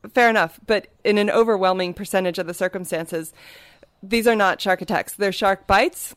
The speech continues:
or they're shark interactions, or they're shark encounters, or they're shark sightings. So actually,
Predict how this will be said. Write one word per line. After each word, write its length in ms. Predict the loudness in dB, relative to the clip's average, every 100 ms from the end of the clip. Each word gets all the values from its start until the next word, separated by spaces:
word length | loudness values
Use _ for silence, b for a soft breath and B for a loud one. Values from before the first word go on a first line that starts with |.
| _
or 140 | -2 0
they're 140 | 0
shark 260 | 0 0 0
interactions, 840 | -4 0 2 2 0 0 0 -2 -6 B B B
or 140 | 0
they're 100 | 0
shark 240 | 0 -2 -4
encounters, 640 | -10 -4 -4 -2 -2 -2
or 120 | -2
they're 140 | -2 -2
shark 260 | 0 -2
sightings. 560 | -2 0 0 -2 -12 -16 B B B
So 360 | B 0 2 0 -6 _ -4
actually, 400 | -4 0 -2 -2